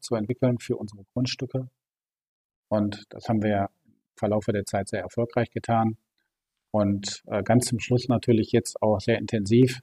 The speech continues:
mit der, der Firma Amelis, ein Joint Venture in Köln, wo wir eine sehr große, äh, Landentwicklung gemeinsam mit einem Partner zusammen machen.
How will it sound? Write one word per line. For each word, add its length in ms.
mit 160
der, 280
der 200
Firma 360
Amelis, 480
ein 200
Joint 240
Venture 300
in 120
Köln, 460
wo 140
wir 120
eine 180
sehr 140
große, 500
äh, 100
Landentwicklung 680
gemeinsam 480
mit 160
einem 140
Partner 360
zusammen 320
machen. 240